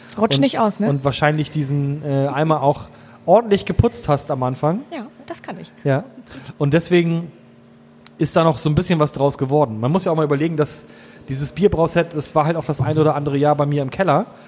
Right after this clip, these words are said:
Speaker 2: und, äh, äh, stand da rum. Und dass da jetzt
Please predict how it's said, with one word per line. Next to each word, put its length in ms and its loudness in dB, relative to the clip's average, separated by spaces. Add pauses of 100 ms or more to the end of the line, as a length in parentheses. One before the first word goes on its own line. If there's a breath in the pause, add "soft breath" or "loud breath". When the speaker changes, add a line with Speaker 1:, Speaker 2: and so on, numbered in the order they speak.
(300 loud breath)
Speaker 2:
und, 320 -2
äh, 680 0
äh, 20 -6
stand 300 0
da 60 4
rum. 260 4 (760 loud breath)
Und 120 -2
dass 140 2
da 80 2
jetzt 300 0